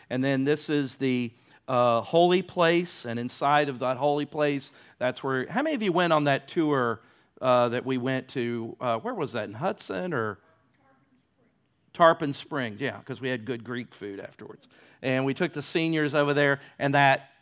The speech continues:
life-size model, uh, is over in Tar-, and I would encourage you to go through that, because the, did you, if y'all went, who went again? Who, who all went?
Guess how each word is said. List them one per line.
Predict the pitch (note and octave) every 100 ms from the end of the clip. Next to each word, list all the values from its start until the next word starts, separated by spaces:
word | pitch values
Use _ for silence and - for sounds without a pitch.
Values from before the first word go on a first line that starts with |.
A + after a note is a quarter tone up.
| _
life-size | C3+ E3+ A3+ A#3+ - F#3+ F#3 F#3 F3 D3
model, | D3 D#3 F3 F#3 B2 A2+ C3 - _ _ _ _
uh, | C#3 C3+ C3+
is | C#3 D3
over | D#3 D#3+
in | C#3
Tar-, | C#3 D#3 D3
and | C#3
I | F3
would | C#4 G3
encourage | D3+ F#3 G3+ F3
you | C#3+
to | C3+
go | C3+ C3+
through | - F3
that, | G3 A2 A#2+
because | B2+ C3+ C3 - _ _ _ -
the, | D3+ - _
did | C#3+ C#3+
you, | G3
if | C#3 D3
y'all | F3 G3 F3
went, | F3+ C#3 D3+
who | G#3+
went | G#3+ F#3+
again? | C#3+ C3 A2
Who, | D3+ D#3
who | D3 E3
all | D3 C3
went? | B2 A2